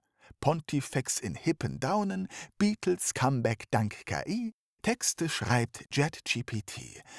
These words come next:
Ist vielleicht gar ungeniert dieser Vers hier generiert? Es gibt so Themen, Not und Pein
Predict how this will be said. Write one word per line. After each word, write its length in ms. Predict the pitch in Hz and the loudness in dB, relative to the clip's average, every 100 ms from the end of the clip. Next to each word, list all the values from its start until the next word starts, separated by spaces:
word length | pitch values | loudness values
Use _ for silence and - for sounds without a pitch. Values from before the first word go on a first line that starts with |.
| - - - | -18 -16 0
Ist 200 | 127 - | 0 2
vielleicht 420 | - - - - | 0 0 -2 0
gar 220 | 104 85 | -2 2
ungeniert 640 | 147 151 113 107 127 123 - - - | 2 4 2 2 2 2 -2 -10 -4
dieser 460 | 117 202 247 160 - | 0 2 4 6 4
Vers 480 | - 101 127 170 - | 4 2 4 4 4
hier 340 | 123 123 104 - - _ | 4 4 2 -2 -12 _
generiert? 920 | 95 90 - - 98 123 214 _ - _ _ _ _ _ _ _ _ _ _ _ _ _ _ - | -4 -2 -6 -8 -2 -2 -2 _ -20 _ _ _ _ _ _ _ _ _ _ _ _ _ _ 0
Es 240 | 151 - | 2 2
gibt 320 | 160 226 - | -2 -4 -8
so 240 | - 165 151 | -2 2 2
Themen, 520 | 135 131 120 107 92 - _ - | 4 4 4 4 0 -8 _ -2
Not 420 | 110 143 - - _ | 0 2 -2 -16 _
und 260 | - 104 - | -6 -4 -4
Pein 440 | - 156 139 90 | -2 0 0 0